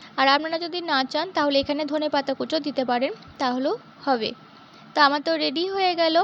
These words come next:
পনিরের এই রেসিপিটি।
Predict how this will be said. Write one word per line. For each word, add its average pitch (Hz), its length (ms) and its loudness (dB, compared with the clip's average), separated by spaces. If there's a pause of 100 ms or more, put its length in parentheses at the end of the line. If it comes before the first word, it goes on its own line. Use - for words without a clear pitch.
(360)
পনিরের 285 460 0 (500)
এই 285 180 2
রেসিপিটি। 269 600 0